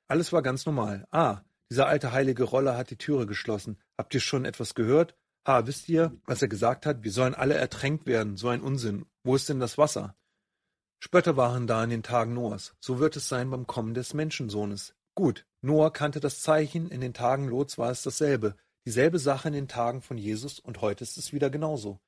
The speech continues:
Wir werden ihre letzten Zeiten verspotten, wie in Sodom. Sie hatten niemals gewusst, dass ein Botschafter dort stand mit einer Botschaft von Gott.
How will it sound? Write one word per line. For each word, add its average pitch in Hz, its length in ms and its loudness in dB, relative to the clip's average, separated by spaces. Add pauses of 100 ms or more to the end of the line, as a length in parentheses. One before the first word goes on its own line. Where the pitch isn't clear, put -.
(200)
Wir 117 80 -6
werden 143 200 2
ihre 131 160 -2
letzten 147 400 -2
Zeiten 131 340 -2
verspotten, 131 680 -6 (240)
wie 131 80 -4
in 143 120 -2
Sodom. 123 460 -2 (320)
Sie 127 100 -4
hatten 143 220 -4
niemals 175 540 -2
gewusst, 143 420 -4
dass 123 140 -8
ein 117 160 -8
Botschafter 139 520 -6
dort 120 180 -2
stand 120 340 -6
mit 120 120 -10
einer 110 200 -8
Botschaft 113 460 -6
von 123 160 -10
Gott. 107 260 -6